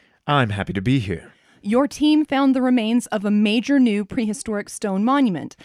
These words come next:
Speaker 2: less than three kilometers from Stonehenge. Tell us about it.
Speaker 1: Well, using cutting-edge multi-sensor technology, we've revealed evidence of a large stone monument hidden beneath the bank of the Durrington Walls Superhenge.
Speaker 2: How does this compare with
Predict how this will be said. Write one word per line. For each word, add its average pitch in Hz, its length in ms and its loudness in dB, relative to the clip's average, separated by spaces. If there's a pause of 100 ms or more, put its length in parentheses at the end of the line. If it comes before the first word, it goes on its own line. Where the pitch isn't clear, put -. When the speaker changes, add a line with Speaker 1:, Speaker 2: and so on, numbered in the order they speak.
(180)
Speaker 2:
less 247 220 -4
than 240 180 -2
three 330 280 -2
kilometers 220 600 -2
from 254 200 -4
Stonehenge. 208 720 -4 (200)
Tell 427 220 0
us 254 100 -2
about 156 280 -8
it. - 160 -16 (400)
Speaker 1:
Well, 156 400 2 (280)
using 180 360 2
cutting-edge 135 640 0
multi-sensor 123 720 0
technology, 104 760 -2 (260)
we've 220 220 6
revealed 175 340 6
evidence 120 380 2
of 120 140 -4
a 123 80 4
large 147 380 2
stone 123 360 0
monument 104 540 -2
hidden 196 320 4
beneath 135 300 0
the 127 60 -6
bank 151 300 2
of 98 80 -4
the 110 80 2
Durrington 107 480 0
Walls 101 420 0
Superhenge. 78 840 -2 (160)
Speaker 2:
How 370 240 0
does 285 280 -2
this 370 260 -6
compare 247 360 -4
with 254 200 -6